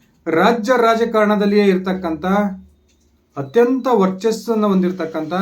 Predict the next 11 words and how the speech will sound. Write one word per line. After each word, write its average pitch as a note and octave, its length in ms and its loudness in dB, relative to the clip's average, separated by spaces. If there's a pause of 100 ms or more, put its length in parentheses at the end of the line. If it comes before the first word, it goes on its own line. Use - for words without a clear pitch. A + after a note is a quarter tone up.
(480)
ಇಡೀ G#3+ 240 0
ರಾಷ್ಟ್ರ A#3+ 360 0
ಮಟ್ಟದಲ್ಲಿ G3+ 440 0
ಮೋದಿಜಿ G#3+ 560 0
ಅವರನ್ನ F#3 420 0
ಕಟ್ಟಿ F3 260 -2
ಹಾಕುವ, F#3+ 420 0
ಹಾಕ್ತಕ್ಕಂಥ F#3 600 -4
ಒಂದು E3 280 -4
ತಾಕತ್ G#3 480 -4
ಇರ್ತಕ್ಕಂಥ D#3+ 520 -8